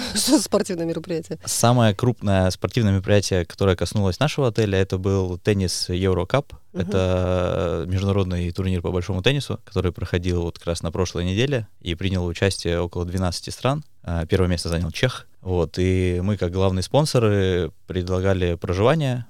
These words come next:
Speaker 2: в нашем отеле и питание.
Speaker 1: Прекрасно. А как отметили Новый год? У вас была какая-то программа?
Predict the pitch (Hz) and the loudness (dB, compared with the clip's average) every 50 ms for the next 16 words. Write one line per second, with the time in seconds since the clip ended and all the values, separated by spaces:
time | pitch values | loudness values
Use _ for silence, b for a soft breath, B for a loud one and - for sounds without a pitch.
0 | - - - 107 104 101 - - 104 101 101 - 104 98 95 101 113 117 - - | -12 -10 -6 -4 -4 -4 -4 -2 -2 -2 0 0 0 0 0 0 -2 -4 -6 -8
1 | - 85 85 85 80 - 101 - - - - - 160 - 185 170 160 151 - - | -6 -4 -4 -4 -6 -8 -10 -14 -20 -18 -14 -12 -6 -4 -2 -2 -2 -2 -2 -2
2 | 220 240 - - - 180 - 214 247 - - - 226 220 220 - 214 208 214 214 | -2 -2 -2 -4 -4 -2 0 0 0 0 0 0 2 2 2 2 2 2 4 4
3 | 214 214 208 233 190 180 226 214 - 196 180 190 170 185 220 247 - 233 196 220 | 4 2 2 2 0 0 0 0 0 0 -2 -2 -2 -2 -2 -2 -2 -2 -4 -4
4 | 175 - 165 - 175 170 160 170 160 160 160 156 | -4 -4 -4 -4 -4 -4 -2 -4 -4 -4 -6 -8